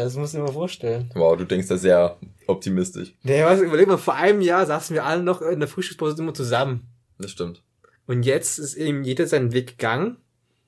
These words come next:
Speaker 1: Sind wir nur noch wir beide hier auf der Couch und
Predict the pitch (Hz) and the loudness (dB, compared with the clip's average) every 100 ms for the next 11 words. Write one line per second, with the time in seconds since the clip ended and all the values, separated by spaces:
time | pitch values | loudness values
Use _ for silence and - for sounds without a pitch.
0 | _ 131 147 143 131 117 127 131 139 175 | _ -4 -2 0 0 0 -2 0 2 2
1 | 170 165 143 - 131 202 - 139 135 131 | 0 -2 -4 -2 0 0 -2 -4 -2 -4
2 | - | -8